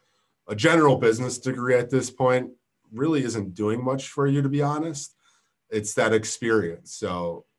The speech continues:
internships, internship, internships is what I would preach to my twenty-year-old self and what I would preach to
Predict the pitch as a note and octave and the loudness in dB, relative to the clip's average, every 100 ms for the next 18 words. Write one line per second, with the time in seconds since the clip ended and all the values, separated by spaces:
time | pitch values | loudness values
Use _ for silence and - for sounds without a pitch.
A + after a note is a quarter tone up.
0 | _ _ - C3 C3+ C3 C3 B2+ - A2+ | _ _ -6 -2 0 0 2 0 0 -4
1 | A#2 A2+ A2+ G2+ A2 G#2 G2+ F#2 F#2+ F#2+ | -2 -2 -2 -4 -4 -6 -6 -8 -8 -10
2 | - F#2 G2 F#2+ F#2+ G2 G2 F2+ - _ | -10 -10 -8 -6 -4 -4 -4 -8 -18 _
3 | _ _ _ - F#3+ F#3 - C#3+ D3 D3 | _ _ _ 0 2 2 0 4 4 4
4 | D#3 D#3+ E3 E3 E3 E3+ F3+ - A2 A2+ | 0 2 4 2 2 0 2 -2 0 2
5 | A2 A#2 A2+ A#2+ A2+ A2+ - - G#2 G2+ | 4 2 0 -6 -8 -10 -10 -4 -2 0
6 | G#2 G2+ | -2 -6